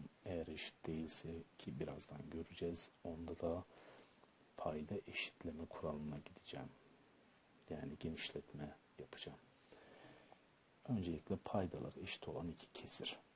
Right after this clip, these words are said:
Dört bölü altı eksi üç bölü altı. Nedir? Paydalar eşit olduğu için kesir çizgimi çizdim. Paydamı aynen yazıyorum.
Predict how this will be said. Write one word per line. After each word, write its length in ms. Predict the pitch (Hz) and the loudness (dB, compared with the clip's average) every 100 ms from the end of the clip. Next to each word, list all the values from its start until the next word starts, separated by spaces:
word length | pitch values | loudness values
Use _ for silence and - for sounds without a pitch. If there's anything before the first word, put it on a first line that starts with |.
| - - 87 | -20 -4 0
Dört 240 | 85 - | 0 0
bölü 180 | 71 - | -2 0
altı 320 | 73 76 - | 0 -2 -4
eksi 360 | - - - - 87 | -4 -4 -10 -10 -10
üç 280 | - - - 78 | -8 -10 -6 -2
bölü 380 | 76 76 85 - - | 0 0 0 -2 -2
altı. 520 | 80 76 78 - - - - - - - - | 2 2 0 -4 -8 -10 -14 -18 -18 -12 -2
Nedir? 360 | 87 85 80 98 - | 0 2 2 0 -2
Paydalar 440 | - 85 85 73 | 0 2 2 0
eşit 260 | 73 - - | 0 -4 -4
olduğu 80 | 69 | -4
için 200 | - 71 | -6 -8
kesir 320 | - - - | -8 -8 -4
çizgimi 400 | - 82 85 76 | -2 0 0 -2
çizdim. 420 | - 73 - 73 - - - | -4 -6 -8 -10 -12 -14 -2
Paydamı 460 | - 92 85 80 71 | 2 4 4 2 0
aynen 260 | 71 76 | -2 -2
yazıyorum. 680 | 80 82 80 87 85 85 | 0 0 0 0 0 0